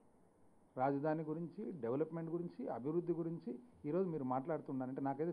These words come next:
చాలా సాడ్‌గా ఉంది. ఎందుకంటే ఆ వయసులో ఏదో ఇదేదో ముప్పై ఏళ్ళు నలభై ఏళ్ళ వాళ్ళు తెలుసు తెలియకనో మాట్లాడినంటే అర్థం చేసుకోవచ్చు. డెబ్బై ఏళ్ళ వయసులో ఏందండి ఇవన్నీ ఇంకా? Very sad, very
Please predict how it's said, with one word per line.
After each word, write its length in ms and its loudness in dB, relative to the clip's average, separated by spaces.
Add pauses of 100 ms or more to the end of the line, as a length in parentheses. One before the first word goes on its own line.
చాలా 140 2 (120)
సాడ్‌గా 320 6
ఉంది. 220 -4
ఎందుకంటే 340 -4 (340)
ఆ 120 6
వయసులో 540 4 (1080)
ఏదో 260 8
ఇదేదో 360 6
ముప్పై 300 2
ఏళ్ళు 160 4
నలభై 280 4
ఏళ్ళ 180 0
వాళ్ళు 180 2
తెలుసు 280 -4
తెలియకనో 360 -2
మాట్లాడినంటే 580 0
అర్థం 300 -2
చేసుకోవచ్చు. 400 -8 (380)
డెబ్బై 320 2
ఏళ్ళ 220 4
వయసులో 380 4
ఏందండి 320 -2
ఇవన్నీ 240 -2
ఇంకా? 220 -6 (800)
Very 280 2 (100)
sad, 200 0 (580)
very 140 2